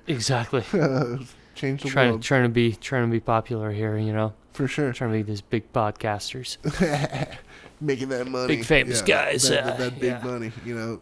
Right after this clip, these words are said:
Speaker 2: getting that Spin Chicklets
Speaker 1: Manscaped,
Speaker 2: money.
Speaker 1: give us a sponsorship.
Speaker 2: Oh,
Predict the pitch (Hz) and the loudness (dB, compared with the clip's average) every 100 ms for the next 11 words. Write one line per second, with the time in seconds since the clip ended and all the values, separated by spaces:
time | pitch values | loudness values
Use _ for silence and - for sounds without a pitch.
0 | 123 135 123 123 113 165 160 151 123 135 | -4 -4 -2 -6 -2 4 6 6 6 6
1 | 143 139 120 113 113 190 180 143 131 - | 6 4 2 -2 2 4 4 2 0 6
2 | 156 151 170 147 180 185 | 6 6 4 6 6 6